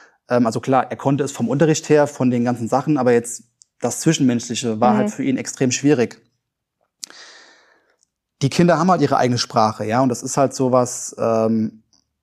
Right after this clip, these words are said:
Speaker 1: damit muss man halt schon klarkommen und das tue ich, denke ich, ganz gut, ja, und das,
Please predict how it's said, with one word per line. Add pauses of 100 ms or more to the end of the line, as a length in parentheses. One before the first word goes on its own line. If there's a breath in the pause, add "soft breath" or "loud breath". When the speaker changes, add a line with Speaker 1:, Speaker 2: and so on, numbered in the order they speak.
(260)
Speaker 1:
damit
muss
man
halt
schon
klarkommen
und
das
tue
ich,
denke
ich,
ganz
gut,
ja,
und
das,